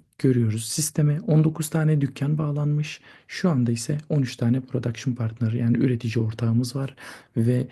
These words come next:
sekiz binden fazla ürün Alpide aracılığıyla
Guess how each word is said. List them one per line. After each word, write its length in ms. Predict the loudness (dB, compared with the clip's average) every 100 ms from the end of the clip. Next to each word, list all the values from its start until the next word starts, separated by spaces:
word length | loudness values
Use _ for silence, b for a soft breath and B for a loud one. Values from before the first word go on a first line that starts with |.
| B B B -8
sekiz 720 | -4 -2 -2 2 2 2 2
binden 840 | 4 4 4 0 -8 -4 2 2
fazla 800 | 0 -2 2 4 4 2 2 -4 -12 _ 2
ürün 420 | 4 4 2 0 -2
Alpide 380 | -4 -4 -4 -2
aracılığıyla 760 | 0 -2 0 0 0 -2